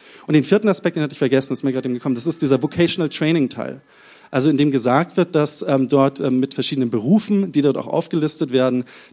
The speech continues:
dass diese Berufe, ähm, den Personen beigebracht werden sollen, damit sie später wieder sich in die Chin-, in die uigurische Gesellschaft nach Vorstellungen der, ähm, der, der, der chinesischen Führung, ähm, einordnen. Und, ähm,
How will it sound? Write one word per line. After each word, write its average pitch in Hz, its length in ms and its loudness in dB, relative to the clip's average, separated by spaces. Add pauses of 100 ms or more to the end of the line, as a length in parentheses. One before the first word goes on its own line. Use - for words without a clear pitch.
dass 127 260 0
diese 156 240 -2
Berufe, 135 640 0
ähm, 120 220 -4
den 127 140 -2
Personen 117 300 -4
beigebracht 160 600 0
werden 143 240 2
sollen, 131 320 2 (300)
damit 139 280 2
sie 131 220 -2
später 147 560 0
wieder 123 360 0
sich 123 200 -6
in 123 140 -4
die 123 80 -6
Chin-, 127 220 -4
in 147 160 -4
die 117 200 -6 (340)
uigurische 160 680 0
Gesellschaft 131 720 0
nach 127 240 -6
Vorstellungen 151 720 2
der, 123 340 0
ähm, 120 520 -2
der, 123 180 0
der, 120 220 0
der 120 100 -6
chinesischen 131 420 -2
Führung, 131 320 -2 (440)
ähm, 131 340 2
einordnen. 117 600 -2 (680)
Und, 131 400 0
ähm, 131 400 -2